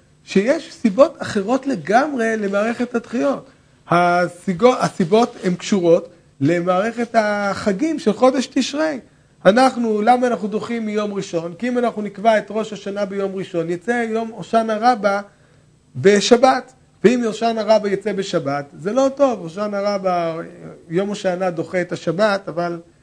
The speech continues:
אנחנו לא רוצים שהושענא רבה יצא בשבת, אנחנו לא בקיאים ב-,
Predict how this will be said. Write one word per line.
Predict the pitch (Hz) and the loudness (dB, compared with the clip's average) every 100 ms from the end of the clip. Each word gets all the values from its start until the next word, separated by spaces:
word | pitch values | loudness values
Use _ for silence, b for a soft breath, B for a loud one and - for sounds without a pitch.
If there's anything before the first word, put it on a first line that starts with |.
| b b b | b b b
אנחנו | 156 165 180 | -4 -2 -2
לא | 185 214 | -2 -2
רוצים | 202 - 220 175 160 _ _ | -6 -6 -4 -4 -8 _ _
שהושענא | - 156 151 190 180 | -4 -2 -2 -4 -2
רבה | 170 170 165 | 0 0 -2
יצא | 156 | -6
בשבת, | 160 151 147 151 175 147 | -8 -8 -6 0 0 0
אנחנו | 156 156 160 | -8 -6 -4
לא | 175 | -2
בקיאים | 165 160 160 | -4 -6 -6
ב-, | 170 | -6